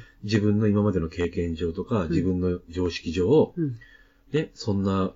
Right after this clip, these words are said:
Speaker 1: ことがあるはずないと。
Speaker 2: うんうん。
Speaker 1: 自分は、例えばもっと真面目だとかね。
Speaker 2: うん。
Speaker 1: 自分はもっと頭がいいとかね。
Speaker 2: うん。
Speaker 1: 自分はもっと、あの、〇〇だ。
Speaker 2: うん。
Speaker 1: っていう真逆の人間をやっぱ嫌うわけだから。
Speaker 2: うんうん。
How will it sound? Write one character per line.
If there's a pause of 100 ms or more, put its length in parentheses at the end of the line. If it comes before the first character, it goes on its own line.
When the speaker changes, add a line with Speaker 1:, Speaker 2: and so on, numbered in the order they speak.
Speaker 1:
こ
と
が
あ
る
は
ず
な
い
と。
Speaker 2:
う
ん
う
ん。
Speaker 1:
自
分
は、 (160)
例
え
ば
も
っ
と
真
面
目
だ
と
か
ね。
Speaker 2:
う
ん。 (260)
Speaker 1:
自
分
は
も
っ
と (320)
頭
が
い
い
と
か
ね。
Speaker 2:
う
ん。 (380)
Speaker 1:
自
分
は
も
っ (100)
と、 (180)
あ
の、 (480)
〇
〇
だ。 (180)
Speaker 2:
う
ん。
Speaker 1:
っ (320)
て
い
う
真
逆
の
人
間
を
や
っ
ぱ
嫌
う
わ
け
だ
か
ら。
Speaker 2:
う
ん
う
ん。